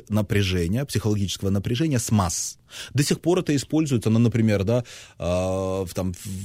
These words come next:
в сложных каких-то экономической или сложной, там, какой-то политической ситуации вдруг устраивается огромный карнавал или какой-нибудь там футбольный матч, где все там по-, пришли, покричали, или Новый год. Вот вспомните, э, какой-нибудь Новый год, э, когда вдруг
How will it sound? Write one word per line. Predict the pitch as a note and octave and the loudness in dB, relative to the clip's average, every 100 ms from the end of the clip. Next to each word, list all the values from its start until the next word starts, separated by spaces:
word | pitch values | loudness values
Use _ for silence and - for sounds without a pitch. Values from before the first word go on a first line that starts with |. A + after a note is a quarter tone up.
| G2 | -10
в | G#2 | -6
сложных | - B2+ A2 G#2+ | 2 4 4 2
каких-то | A2 - G2 G2+ | 0 -2 0 2
экономической | G#2+ G#2+ A#2+ A2 - | 4 6 6 4 2
или | G2+ | 2
сложной, | - G#2 A2+ G2 | 2 0 0 -2
там, | F#2 F2+ | -4 -4
какой-то | - F2+ F#2 | -4 -4 -2
политической | G2+ G#2 A2+ - A2 | 0 0 0 -2 0
ситуации | F#2+ G#2 C3+ E3+ E3+ A2 | 0 0 2 2 2 0
вдруг | G2+ D3 B2+ | 4 2 2
устраивается | - A#2+ G#2+ G2+ | 2 2 2 2
огромный | A2 A2 G2 | 2 2 2
карнавал | - F2+ F#2 G#2+ A2+ G2 | 0 -2 0 2 2 2
или | F2 | -2
какой-нибудь | F2 G2 F#2 F2 F2 | -2 -2 -2 -2 -4
там | F2 | -2
футбольный | A#2+ G#2 B2 G#2 | 2 4 4 4
матч, | F2+ F#2 F2+ E2+ - - - - - | 2 0 0 -4 -8 -10 -16 -20 -12
где | - A2 | -2 0
все | - A2 | 2 0
там | G#2 F2 | 0 0
по-, | A#2+ A2 - | 0 0 0
пришли, | A2 - C#3 | 0 2 2
покричали, | A#2+ G2+ G#2+ G2 - A2 | 2 0 0 -2 2 2
или | C#3+ D#3+ A#2 - | 2 2 0 0
Новый | B2 D#3 D#3 | 4 6 6
год. | G#2+ G2+ G#2+ G2+ - | 4 4 4 2 -2
Вот | G#2+ | -2
вспомните, | - D3+ B2+ A#2 - - | 2 2 2 0 -4 -6
э, | F#2+ G2+ | -4 -2
какой-нибудь | B2 B2+ A#2+ A#2 B2 | 0 2 4 4 4
Новый | B2 B2+ | 4 4
год, | C3 F3 B2+ | 2 0 0
э, | G2+ G2 G2 G2 G2 G2 F#2+ | -4 -4 -4 -2 -2 -2 -2
когда | A2 C3+ | 2 2
вдруг | A2 B2+ D#3 | 4 4 4